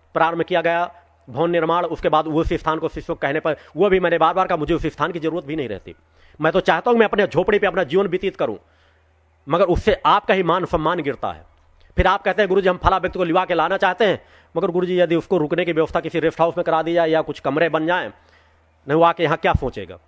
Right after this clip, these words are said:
अगर आज मुझे सफारी गाड़ी में भी चलना पड़ता तो आपके मान सम्मान के लिए, क्योंकि ये मुझे सुख शांति नहीं देती। क्योंकि मेरे पास इतना समय ही नहीं, मेरे पास इतना वक्त नहीं, वर्ष में एक बार मुझे जाने की जरूरत पड़ती है,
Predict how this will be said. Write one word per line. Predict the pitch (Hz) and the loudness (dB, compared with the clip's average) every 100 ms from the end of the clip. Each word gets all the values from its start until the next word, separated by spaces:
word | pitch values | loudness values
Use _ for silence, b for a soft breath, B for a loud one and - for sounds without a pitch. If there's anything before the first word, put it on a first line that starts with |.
| _ _ _ _ _ _ _ _ _ _ _ _ _ _ _ _ _ _ _ _ _ - | _ _ _ _ _ _ _ _ _ _ _ _ _ _ _ _ _ _ _ _ _ -4
अगर | 151 175 | 0 2
आज | 175 | 0
मुझे | 165 165 175 | -2 0 2
सफारी | 170 165 165 | 4 4 4
गाड़ी | 156 156 190 | 2 2 2
में | 180 | 0
भी | 185 | 0
चलना | 185 185 | 0 0
पड़ता | 180 175 190 | 0 0 2
तो | 165 | 2
आपके | 160 175 | 2 0
मान | 151 160 | 0 -2
सम्मान | 156 143 156 | -2 -2 -4
के | 135 | -4
लिए, | 95 85 80 _ _ _ _ _ _ _ _ _ _ _ _ - | -12 -14 -18 _ _ _ _ _ _ _ _ _ _ _ _ -6
क्योंकि | 214 | 0
ये | 208 | 2
मुझे | 185 220 | 4 4
सुख | - - | 4 4
शांति | 190 202 202 | 0 0 0
नहीं | 208 | 0
देती। | 220 - 202 - - - - - - - - - - - - - - - - - - - - - - - - - - - - - - - - _ _ - | 0 -2 -12 -20 -20 -20 -20 -20 -20 -18 -18 -18 -20 -20 -20 -20 -20 -20 -20 -20 -20 -20 -20 -20 -20 -20 -20 -20 -20 -20 -20 -20 -20 -20 -20 _ _ -12
क्योंकि | 247 269 | -2 2
मेरे | 220 247 269 | 4 4 4
पास | 269 247 | 0 2
इतना | 285 | 0
समय | 262 208 262 | 2 2 2
ही | 269 | 2
नहीं, | 277 | 4
मेरे | 254 | 4
पास | 254 254 | 4 0
इतना | 262 247 | 2 2
वक्त | 240 277 | 2 2
नहीं, | 285 | 2
वर्ष | 262 240 262 | 4 2 2
में | 269 | 2
एक | 226 | 4
बार | 285 285 | 2 2
मुझे | 277 285 | 2 2
जाने | 277 277 | 2 0
की | 247 | 2
जरूरत | 254 247 | 2 2
पड़ती | 220 - | 0 -2
है, | 123 | -6